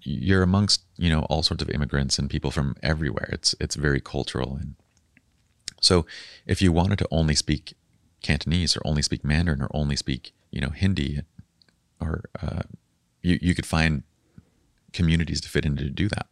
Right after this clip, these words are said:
In Utah, you pretty much have to speak English. There's no skirting it. Uh, so I, I think there was a, a really strong element of culture shock there that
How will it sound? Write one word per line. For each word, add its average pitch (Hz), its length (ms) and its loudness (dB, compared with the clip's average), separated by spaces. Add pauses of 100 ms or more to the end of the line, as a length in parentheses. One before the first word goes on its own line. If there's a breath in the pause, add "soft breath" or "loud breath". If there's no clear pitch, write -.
(1500 loud breath)
In 101 100 6
Utah, 143 280 4
you 98 140 4
pretty - 220 0
much 127 140 2
have 101 160 0
to - 80 -4
speak - 200 -2
English. - 560 -2 (120)
There's - 420 0 (380)
no 87 340 2
skirting 90 440 2
it. 85 180 -8 (280)
Uh, - 320 -8
so - 200 0
I, 92 60 0 (120)
I 95 60 -2
think 135 200 -2
there - 100 2
was 95 120 2
a, 76 200 0 (100)
a - 100 -2
really 85 240 4
strong 78 340 2
element 71 300 0
of - 140 -10
culture - 280 -2
shock 71 280 -6
there 69 320 -4 (640 soft breath)
that 73 460 0